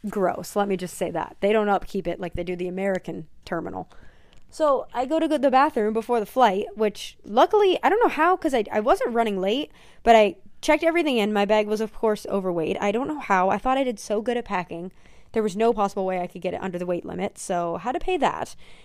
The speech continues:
Got checked in. When you have a dog, you can't just, like, well, I had to check a bag anyway, but you have to, like, go to the gate agent to get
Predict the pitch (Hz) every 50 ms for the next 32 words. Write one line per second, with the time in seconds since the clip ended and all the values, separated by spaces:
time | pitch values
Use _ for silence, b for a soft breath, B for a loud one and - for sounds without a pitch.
0 | b b b - - - 262 277 269 - 214 - - - 247 233 233 233 233 214
1 | - 226 226 233 247 262 247 247 208 220 208 208 202 196 208 202 - 220 202 -
2 | - 196 - - 196 190 180 175 - - - - 214 214 214 220 214 208 214 208
3 | - 185 180 180 - - 185 180 180 180 180 185 - 196 196 190 185 190 185 180
4 | 175 - - 190 185 185 180 185 175 - 185 175 - - 196 208 190 214 220 -
5 | - - - 175 - 190 185 -